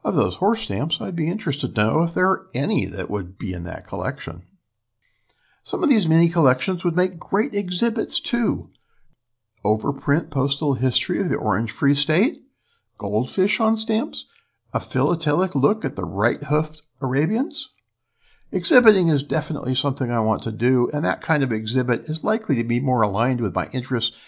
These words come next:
and my knowledge and my budget than many other exhibit ideas. You might look into this type of collection to start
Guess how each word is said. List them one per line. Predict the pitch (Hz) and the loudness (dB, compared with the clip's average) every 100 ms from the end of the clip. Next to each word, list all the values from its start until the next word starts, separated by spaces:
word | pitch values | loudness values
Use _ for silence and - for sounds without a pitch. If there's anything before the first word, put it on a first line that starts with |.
| _ _ - | _ _ 0
and | 143 127 117 | 2 4 2
my | 101 | 2
knowledge | 98 87 90 139 135 - _ _ _ | 2 0 -2 -4 -6 -12 _ _ _
and | 123 120 107 101 | 0 2 2 2
my | 95 | 0
budget | 92 90 107 - - _ _ - | 0 0 0 -2 -4 _ _ -8
than | - 156 | 0 2
many | 160 165 156 | 4 4 4
other | - 135 131 113 | 4 4 4 2
exhibit | - 120 113 107 107 | 0 -4 -2 -2 -2
ideas. | - 107 101 104 87 - - _ _ _ _ _ _ _ _ _ _ | -4 -4 -4 -6 -6 -12 -16 _ _ _ _ _ _ _ _ _ _
You | 285 | -2
might | 269 - | 0 0
look | 190 202 156 | 2 2 2
into | 175 180 | 0 2
this | 170 180 - | 2 2 0
type | 185 170 170 | 0 0 -2
of | 170 | -6
collection | - 180 175 - 196 175 170 - _ | -4 -2 -2 -2 0 0 0 -8 _
to | 214 | -2
start | - - 202 190 180 | 0 0 2 2 0